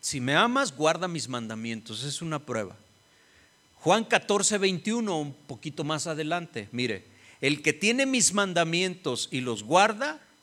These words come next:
está hablando de un cristiano, dice, "ese es el que me ama,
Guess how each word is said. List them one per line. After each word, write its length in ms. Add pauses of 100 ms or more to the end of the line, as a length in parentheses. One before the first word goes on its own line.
(340)
está 160
hablando 260
de 80
un 80
cristiano, 640 (800)
dice, 340
"ese 280
es 120
el 140
que 120
me 160
ama, 440